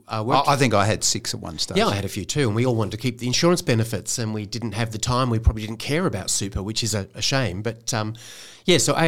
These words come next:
Speaker 1: A S looked after the admin for Rest, Care Super, Hester, all those large industry funds. I had a stint in the industry fund land,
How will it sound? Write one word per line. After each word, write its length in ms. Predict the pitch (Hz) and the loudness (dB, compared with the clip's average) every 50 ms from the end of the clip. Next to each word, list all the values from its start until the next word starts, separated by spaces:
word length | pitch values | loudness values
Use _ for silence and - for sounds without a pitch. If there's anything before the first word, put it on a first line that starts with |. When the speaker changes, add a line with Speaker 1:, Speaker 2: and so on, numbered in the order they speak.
| 147 131 123 | 4 6 4
Speaker 1:
A 20 | |
S 160 | 131 123 - | 4 4 2
looked 200 | 127 123 120 - | 0 -2 0 2
after 340 | 131 123 123 120 - - 131 | 2 2 2 0 -2 -4 -2
the 120 | 117 117 | 0 2
admin 360 | 113 117 123 117 117 110 104 104 | 2 2 2 2 0 -2 -2 -2
for 120 | - 95 | -6 -6
Rest, 520 | 90 104 120 131 135 - - - - - | -2 0 0 0 0 0 0 -2 -2 -6
Care 300 | - - 123 113 117 117 | -8 -4 -2 -2 0 0
Super, 560 | 113 - - 113 110 110 113 120 113 110 110 104 | 0 0 0 0 -2 -4 -2 -2 -2 -2 -2 -2
Hester, 400 | 101 120 120 113 - - 120 110 | -2 -2 -2 -2 -2 -2 -2 -2
all 140 | 151 170 | 0 0
those 200 | 156 120 107 98 | 0 0 0 0
large 300 | 110 113 113 113 104 104 | 0 -2 0 -2 -2 -2
industry 260 | 107 110 107 - - 110 | -2 -2 -2 -2 -4 -4
funds. 240 | - 113 104 - | -4 -4 -4 -4
I 80 | 107 110 | -2 -4
had 80 | 113 110 | -2 -2
a 40 | |
stint 360 | 107 - - - 123 127 - - | -2 -2 -2 -2 -4 -4 -4 -4
in 60 | 110 | -4
the 80 | 104 | -4
industry 420 | 95 - 113 127 156 139 - 127 113 | -6 -6 -6 -4 -4 -4 -4 -4 -4
fund 220 | 117 110 98 98 | -4 -4 -4 -4
land, 360 | 101 104 101 98 98 101 - | -4 -4 -4 -4 -6 -8 -10